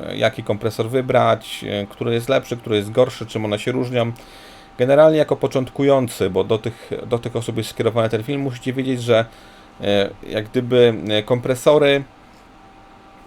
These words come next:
e, kompresory możemy podzielić na takie, e, takie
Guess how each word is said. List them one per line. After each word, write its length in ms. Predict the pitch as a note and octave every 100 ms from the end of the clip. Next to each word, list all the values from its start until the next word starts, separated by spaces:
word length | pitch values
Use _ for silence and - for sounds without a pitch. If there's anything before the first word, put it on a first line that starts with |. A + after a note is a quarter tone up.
| G2+
e, 160 | G2 G2
kompresory 560 | - A2 A2+ - C3+ C3+
możemy 340 | A#2 A#2+ A#2+
podzielić 560 | A#2+ G2+ A#2 A2+ G#2+ G#2+
na 160 | G#2
takie, 580 | G#2 G#2 - G#2+ G2+ -
e, 140 | G2
takie 480 | G#2 G#2 - G2 G2